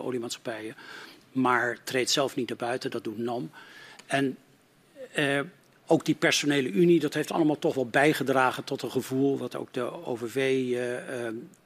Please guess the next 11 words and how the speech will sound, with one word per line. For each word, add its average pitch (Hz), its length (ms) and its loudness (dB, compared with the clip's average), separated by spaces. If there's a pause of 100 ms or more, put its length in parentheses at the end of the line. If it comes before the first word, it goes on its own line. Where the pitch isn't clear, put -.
(560)
verwoordt, 127 760 -4 (540)
eh, 117 280 -4 (280)
dat 127 280 -6
het 120 80 -4
een 120 60 -10
beetje 127 220 -2
gesloten 135 680 2
is 127 180 -2
en 135 120 -8
zo. 117 220 -4
Maar 127 280 -6